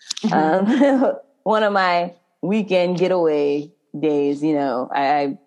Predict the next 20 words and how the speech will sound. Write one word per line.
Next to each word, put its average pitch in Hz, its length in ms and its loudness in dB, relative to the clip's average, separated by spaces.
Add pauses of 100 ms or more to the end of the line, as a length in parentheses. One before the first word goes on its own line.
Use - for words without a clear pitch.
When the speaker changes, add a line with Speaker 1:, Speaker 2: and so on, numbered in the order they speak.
(140)
Speaker 2:
may 147 320 0
or 147 60 -2
may 143 160 -2
not 139 220 -2
have 131 160 -6 (120)
partied 135 380 -4 (100)
the 143 80 -6
day 135 200 -6
before. 131 420 -8
So - 140 -16
the 135 100 -8
next 135 140 -6
day 220 60 0
Speaker 1:
Mm-hmm. 202 160 -2
Speaker 2:
I 131 40 -4
was 131 100 -8
like, 139 220 -6
"Mm, 175 460 -6
seals, 180 500 -4
okay." 160 480 -4